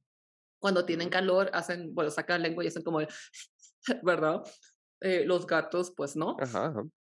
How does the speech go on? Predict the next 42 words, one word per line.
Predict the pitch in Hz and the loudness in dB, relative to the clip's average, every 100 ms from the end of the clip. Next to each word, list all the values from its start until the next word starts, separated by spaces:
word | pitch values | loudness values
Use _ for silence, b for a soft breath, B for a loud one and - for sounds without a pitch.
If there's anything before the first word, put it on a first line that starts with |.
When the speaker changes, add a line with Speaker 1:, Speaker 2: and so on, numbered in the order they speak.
| _ | _
Speaker 1:
Em, | 185 180 175 160 | -2 0 0 -2
sí | - - 226 233 247 269 | -8 -2 0 2 0 4
Speaker 2:
Sí, | |
porque | 262 269 269 | 4 6 2
Speaker 1:
pasa | 285 | 0
Speaker 2:
no | - | 0
Speaker 1:
que | |
a | 202 | 2
Speaker 2:
sudan | 220 113 | 4 4
por | - - | 2 2
la | 82 | 2
Speaker 1:
veces, | |
Speaker 2:
lengua. | 95 190 190 | 2 0 -2
Speaker 1:
ajá, | 175 | -2
exacto, | 190 - 156 - 143 | -4 -2 -4 -4 -10
exacto. | - 165 - - | -8 -10 -10 -12
O | - B B - | -12 B B -2
sea, | 214 | 0
sí | 208 202 | 0 0
pasa | 196 202 240 247 | 0 0 0 -2
que | 240 | 2
a, | 214 185 | 2 2
a | 185 | 0
veces, | 170 175 226 226 | 0 -2 -6 -4
pues, | 190 190 | -4 -4
si | 190 160 | -2 0
están | 156 - 175 175 | 0 -2 -2 -2
muy | 190 202 | -2 -2
felices, | 196 220 226 220 247 240 | -2 -2 -2 -4 -4 -4
la | 170 | -6
pueden | 151 151 | -6 -6
sacar | 180 - 180 | -6 -6 -6
un | |
poquito, | - 220 170 151 - 165 | -6 -6 -6 -6 -2 0
o, | 143 139 - _ _ _ | 0 -2 -8 _ _ _
o | 190 | 0
si | 202 254 | 2 2
no, | 226 208 247 - | 2 0 -2 -2
pues, | 165 165 - - - _ - | -2 -2 -8 -16 -20 _ -6
es | 160 | -2
algún | 165 165 160 | 0 -2 -4
malestar. | 180 196 208 - 311 - | -2 -2 -2 -2 -4 -4